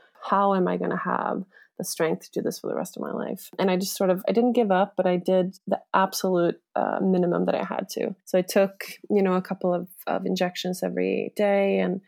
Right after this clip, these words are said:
and measured my blood sugar maybe once a day. And that was it, 'cause I didn't have the energy to deal with it. And, and I was just, I was sad, I was angry. And eventually I was in a better space, I guess, mentally. I was frustrated enough to say that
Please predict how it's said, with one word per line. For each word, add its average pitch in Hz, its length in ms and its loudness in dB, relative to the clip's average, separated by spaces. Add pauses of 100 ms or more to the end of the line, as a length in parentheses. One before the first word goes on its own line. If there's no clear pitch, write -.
(100)
and 185 160 -2
measured 175 280 0
my 170 120 0
blood 170 240 0
sugar - 180 0
maybe - 220 -2
once - 260 -6
a - 60 -6
day. - 180 -2
And 185 140 0
that 175 140 0
was 175 180 -2
it, - 260 -2
'cause 190 160 -6
I 185 80 0
didn't 185 240 -2
have 170 160 -4
the 170 80 -2
energy - 380 -2
to - 100 -14
deal - 220 -4
with - 160 -6
it. - 240 -4
And, 185 240 0 (160)
and 196 100 0
I 196 80 4
was 220 180 2
just, - 300 -6
I 185 80 2
was 185 160 0
sad, 247 340 4
I 208 60 4
was 190 140 2
angry. 190 640 2 (160)
And 185 220 2
eventually 180 920 2
I 180 80 4
was 170 160 2
in 175 100 0
a 170 60 2
better 175 300 2
space, 196 460 0
I 180 40 0
guess, 190 320 -2
mentally. 190 500 -2 (220)
I 196 80 4
was 190 160 2
frustrated 196 480 2
enough 180 320 0
to - 120 -10
say 180 320 0
that 180 420 0